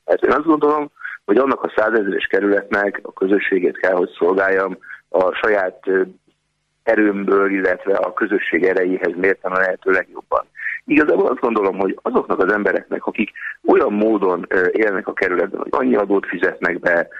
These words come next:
az intézmények olyan módon gazdálkodnak, hogy, ö, ekkora forrás rendelkezésre áll, hogy ezt meg tudjuk tenni. Én azt gondolom, hogy velük szemben,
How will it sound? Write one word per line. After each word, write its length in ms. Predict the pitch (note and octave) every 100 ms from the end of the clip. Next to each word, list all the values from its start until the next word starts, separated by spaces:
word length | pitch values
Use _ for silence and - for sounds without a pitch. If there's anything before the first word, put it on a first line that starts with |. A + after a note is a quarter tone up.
| - -
az 120 | F#2+
intézmények 560 | C3+ C3+ G2+ G2 E2 -
olyan 240 | A2+ G#2
módon 300 | G2 F2+ F#2
gazdálkodnak, 800 | F#2 F#2 F#2+ E2+ F#2 F2 F2+ E2
hogy, 240 | F2+ F2
ö, 240 | F2+ F2 F2 - - -
ekkora 420 | A#2 - G#2 G2+
forrás 420 | - G2 E2+ -
rendelkezésre 800 | G2 G2+ G2 - E2 F2+ - F2+
áll, 60 | E2
hogy 160 | E2+
ezt 140 | E2+ -
meg 200 | F#2 -
tudjuk 300 | - - -
tenni. 300 | G2+ G2+ A#2+
Én 140 | B2 B2
azt 160 | C#3
gondolom, 340 | C#3+ C#3+ D3+ C#3+
hogy 140 | D3
velük 260 | F3+ B2+ G#2 -
szemben, 480 | F#2+ F2+ D#2+ D#2